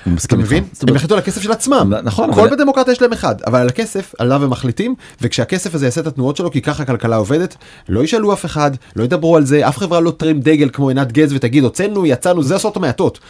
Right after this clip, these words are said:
Speaker 2: הרוב פשוט מוציאות את הכסף, והכלכלה שלך מתייבשת בלי ששמת לב.
Speaker 1: אוקיי, אז מה יקרה? על זה לא מדברים, אבל בעצם אנחנו מתקרבים מאוד לרגע של, אה, נשק יום הדין של ההייטק הישראלי, שכרגע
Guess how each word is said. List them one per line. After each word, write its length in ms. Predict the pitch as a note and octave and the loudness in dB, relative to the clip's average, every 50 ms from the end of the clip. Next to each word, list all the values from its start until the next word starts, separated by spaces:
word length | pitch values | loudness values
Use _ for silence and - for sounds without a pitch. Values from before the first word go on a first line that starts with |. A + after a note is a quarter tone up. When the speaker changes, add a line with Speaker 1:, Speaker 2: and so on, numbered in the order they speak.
| - - - | -14 -8 -4
Speaker 2:
הרוב 240 | A2 B2 F3+ A3+ - | -2 0 0 0 -2
פשוט 200 | E3 C3+ F3+ E3 | -4 -8 -6 -6
מוציאות 220 | E3+ C3 - A2+ - | -6 -4 -4 -6 -6
את 60 | - | -6
הכסף, 400 | - - G#2 - - F2 - - - - - - | -4 -4 -4 -4 -6 -8 -10 -12 -18 -18 -10 -6
והכלכלה 360 | - C3 - B2+ A#2 C3 C#3+ | -6 -4 -4 -2 -2 -2 -2
שלך 120 | C#3 - D#3 | -2 -2 -2
מתייבשת 720 | C#3 C3 B2 - C3 G#2+ G2 C3+ D3 - - G#2 - - - - - _ - | -2 -2 -2 -2 -2 0 0 0 -2 -2 -2 -6 -6 -8 -14 -20 -14 _ -2
בלי 100 | A#2+ C#3 | -2 -2
ששמת 340 | - C3 - - G#2 F#2 - | -2 -2 -4 -6 -6 -4 -4
לב. 160 | D#2 C#2+ C2+ - - - | -6 -6 -6 -10 -8 -4
Speaker 1:
אוקיי, 320 | A2 F#2+ - - D2 C#2+ D2+ | -4 -2 -2 -2 -2 0 0
אז 120 | D#2+ E2+ | 0 2
מה 140 | G#2 A#2 A#2 | 2 0 0
יקרה? 280 | - - F#2+ E2+ F2 G2+ A#2+ - _ _ _ _ _ _ _ _ _ - - - - - - - - - _ - | -2 -2 -2 -2 0 -2 -4 -8 _ _ _ _ _ _ _ _ _ -20 -20 -20 -20 -20 -20 -20 -20 -20 _ -4
על 120 | - F2+ F#2+ | -2 0 2
זה 140 | G#2 C#3+ | 4 4
לא 80 | D3+ C#3+ | 4 4
מדברים, 300 | B2+ A2 A2 G2+ A#2 B2 | 2 2 0 0 0 0
אבל 140 | A2 G2+ F#2+ | 2 2 2
בעצם 240 | F#2 A2+ A#2 C3 A2+ | 2 0 0 0 0
אנחנו 180 | G#2+ G2 G#2+ G#2 | 0 0 0 0
מתקרבים 540 | G2+ G2+ - - A#2 G#2+ G2 A#2+ D3+ D3 | 0 -2 -2 -2 -2 0 2 2 4 4
מאוד 200 | C#3 C3 C3+ C3 | 4 4 2 2
לרגע 380 | B2+ A2 F#2+ A#2+ C3 C3 D3 C3 | 2 2 2 0 0 0 0 -2
של, 320 | - - A2+ G2 G2 G2 | -2 -2 0 0 2 2
אה, 280 | G2 F#2+ F#2+ F#2+ F#2+ G2 | 2 2 2 2 0 0
נשק 380 | G2+ A#2 A#2+ - - A2+ - A2 | 0 -2 -2 -4 -6 -6 -2 0
יום 180 | A#2+ B2 C3 | 2 2 2
הדין 360 | B2 G2 F2+ B2+ C#3 C3+ B2+ | 2 2 2 4 4 4 2
של 180 | A#2 - F#2+ F#2 | 0 0 -2 0
ההייטק 320 | F#2 F#2+ F#2+ - G2+ - | 0 -2 -2 -4 -4 -4
הישראלי, 920 | G2+ F2+ F2+ F2+ F2 F2 F2 F2 E2+ E2+ - - F#2+ E2+ E2 F#2 A#2 C#3+ D3 | -2 -2 0 0 0 2 2 0 0 -2 -2 -2 0 0 0 2 0 0 -2
שכרגע 560 | - F#2+ - - G#2+ B2+ C#3 E3+ D#3+ D#3 | -2 -4 -2 0 0 2 4 4 2 2